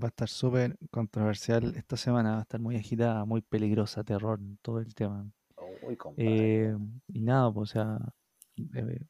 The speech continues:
Speaker 1: vamos a tener harto material para hablar. Yo por mi parte me, me estoy despidiendo. Eh,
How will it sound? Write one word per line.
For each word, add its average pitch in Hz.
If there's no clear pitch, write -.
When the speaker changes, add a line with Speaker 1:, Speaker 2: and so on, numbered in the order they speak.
Speaker 1:
vamos 117
a -
tener 113
harto 117
material 117
para 113
hablar. 123
Yo 117
por 107
mi 107
parte 110
me, 110
me 110
estoy 120
despidiendo. 120
Eh, 107